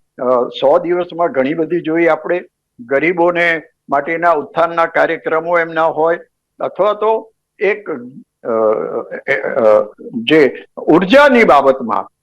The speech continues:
એમણે સૌર ઉર્જાને મહત્વ આપીને ભારતને અત્યારે આગળ વધારી રહ્યા છે. અને એમનું લક્ષ્ય એ છે કે સૌર ઉર્જામાં આપણે ખૂબ આગળ વધીએ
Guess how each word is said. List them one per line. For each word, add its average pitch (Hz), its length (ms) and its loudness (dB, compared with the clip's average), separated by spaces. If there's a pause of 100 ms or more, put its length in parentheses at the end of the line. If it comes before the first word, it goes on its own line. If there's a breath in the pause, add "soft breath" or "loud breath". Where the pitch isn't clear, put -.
(120)
એમણે 220 320 2
સૌર 262 400 2
ઉર્જાને 214 600 2
મહત્વ 180 380 0
આપીને 208 640 0
ભારતને 190 840 -2
અત્યારે 185 480 -2
આગળ 165 400 2
વધારી 170 460 0
રહ્યા 135 200 -2
છે. - 160 -14 (420)
અને 170 140 -4
એમનું 208 440 -4
લક્ષ્ય 196 380 0
એ 196 260 0
છે 147 320 -6 (340)
કે 214 280 -2
સૌર 196 360 0
ઉર્જામાં 185 640 0
આપણે 160 480 -2
ખૂબ 208 380 -6
આગળ 170 320 -2
વધીએ 151 640 -2